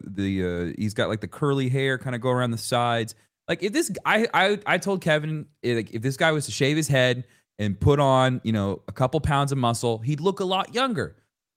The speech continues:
But, like, this guy's kinda, he's dressed like a university professor. Like, he just looks like a nice guy. But Kevin can't get over to the fact that that guy is forty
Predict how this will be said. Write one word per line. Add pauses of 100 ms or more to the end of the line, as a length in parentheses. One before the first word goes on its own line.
(140)
But,
like, (400)
this
guy's
kinda,
he's
dressed
like
a
university
professor. (880)
Like,
he
just
looks
like
a
nice
guy.
But
Kevin (240)
can't
get
over
to
the
fact
that
that
guy
is
forty